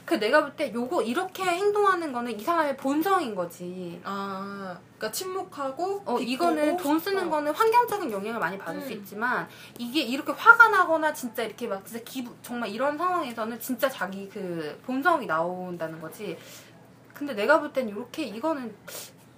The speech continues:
Speaker 1: 사자자리로서는
Speaker 2: 음.
Speaker 1: 만약에 정말 태양이 사자자리라고 하면 아까
Speaker 2: 음.
Speaker 1: 얘기했던 것처럼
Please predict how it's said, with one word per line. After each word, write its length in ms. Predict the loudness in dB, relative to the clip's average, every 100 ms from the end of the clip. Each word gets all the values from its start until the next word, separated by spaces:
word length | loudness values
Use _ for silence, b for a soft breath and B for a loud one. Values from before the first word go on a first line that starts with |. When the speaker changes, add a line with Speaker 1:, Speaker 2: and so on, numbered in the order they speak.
| -20 -14
Speaker 1:
사자자리로서는 1080 | -6 2 4 4 4 2 -4 -6 -8 -4 -4 -4 -8
Speaker 2:
음. 540 | -12 -14 -14 -14 -16 2
Speaker 1:
만약에 360 | 4 6 2 0
정말 380 | -4 2 2 2
태양이 360 | 2 2 2
사자자리라고 640 | 0 2 2 2 2 0 -2
하면 200 | 0 -2
아까 160 | 0
Speaker 2:
음. 40 | -2
Speaker 1:
얘기했던 480 | -2 -2 -2 -6 -6
것처럼 540 | -8 -4 -2 -2 -2